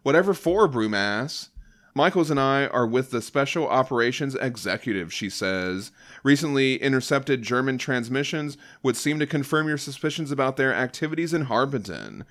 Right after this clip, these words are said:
The three men described in your report have been spotted by our agents in Paris," Michaels says. "Had it not been for your insights,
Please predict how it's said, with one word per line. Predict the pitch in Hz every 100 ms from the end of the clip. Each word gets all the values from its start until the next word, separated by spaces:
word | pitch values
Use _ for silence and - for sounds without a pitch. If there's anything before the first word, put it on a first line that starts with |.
| - -
The | 117
three | 139 139
men | 135
described | 123 - 127 123
in | 123
your | 123
report | 120 107 147 156
have | 139
been | 120 113
spotted | - 120 117
by | 107 101 -
our | 143
agents | 127 143 135 131
in | 156 143
Paris," | 113 113 127 85 -
Michaels | 87 85 85 -
says. | 101 90 92 95 110 - -
"Had | 131
it |
not | 127 127 127
been | 131
for | 117 123
your | 110 110
insights, | 170 180 - 135 120 120